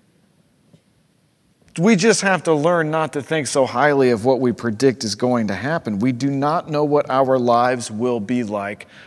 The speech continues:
tomorrow. That's point one. We might, like Amy Jarrett and two thousand nine hundred seventy-six other people on September eleventh, two thousand and one, have a pretty good idea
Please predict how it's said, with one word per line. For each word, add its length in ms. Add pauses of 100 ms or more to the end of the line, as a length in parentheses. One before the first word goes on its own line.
(140)
tomorrow. 800 (580)
That's 280
point 380
one. 400
We 140
might, 460
like 340
Amy 300
Jarrett 540 (400)
and 160
two 180
thousand 600
nine 240
hundred 340
seventy-six 720 (100)
other 300
people 420
on 160
September 560
eleventh, 480
two 220
thousand 500
and 180
one, 300
have 180
a 60
pretty 400
good 240
idea 680